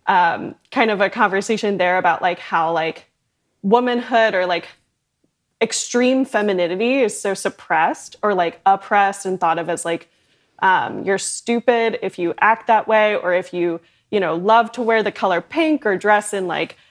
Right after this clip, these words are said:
ruffles and all of that kind of stuff. But bimboification really kind of says, "I can be smart. I can be an engineer.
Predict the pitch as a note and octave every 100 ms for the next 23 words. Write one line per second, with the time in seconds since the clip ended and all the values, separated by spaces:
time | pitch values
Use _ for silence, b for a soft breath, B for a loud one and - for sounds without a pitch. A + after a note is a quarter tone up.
0 | b - G3+ C4 B3+ B3 A#3 G#3+ G#3 F#3
1 | F#3 F3 E3+ A3+ G3+ G3+ G3+ F#3+ b b
2 | b - G#3+ - C#4 D#4 C#4+ C4 A3 B3
3 | G3+ G3+ G#3+ G3 F#3+ G3 G3+ G3 F#3+ -
4 | _ _ - G#3+ G3+ F#3 F3+ - - _
5 | _ _ _ _ - A3+ G3 F3 - _
6 | _ A3+ B3 D#4+ D#4 D4+ F#3+ D#3+ B3+ -
7 | _ _ _ - A#3+ C#4+ C4 C4 B3 B3+
8 | C4+ F3 A#2+ C#4